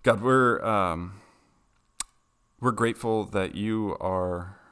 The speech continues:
a God of love, and that's how, uh, Scripture defines you. God, we're grateful that, um, uh, repentance isn't, uh, an act of, like,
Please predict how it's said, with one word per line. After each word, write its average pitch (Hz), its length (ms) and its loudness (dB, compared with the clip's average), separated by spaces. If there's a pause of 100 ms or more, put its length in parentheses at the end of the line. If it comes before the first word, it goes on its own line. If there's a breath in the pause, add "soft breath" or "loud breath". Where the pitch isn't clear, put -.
(1040 loud breath)
a - 60 -6
God 98 220 -2
of 92 120 -8
love, 101 480 -6 (440 loud breath)
and 98 140 -4
that's 98 180 -4
how, 98 720 0
uh, 82 300 -10
Scripture - 400 -8
defines 87 500 -8
you. 92 180 -8 (1500 soft breath)
God, 117 160 4
we're 120 80 2
grateful 107 600 0
that, 92 400 0
um, 87 520 -8 (840)
uh, 85 160 -8 (100)
repentance 113 960 -6
isn't, 104 680 -6
uh, 82 380 -10 (340)
an 98 140 -6
act 92 260 -6
of, 95 160 -6
like, 90 280 -2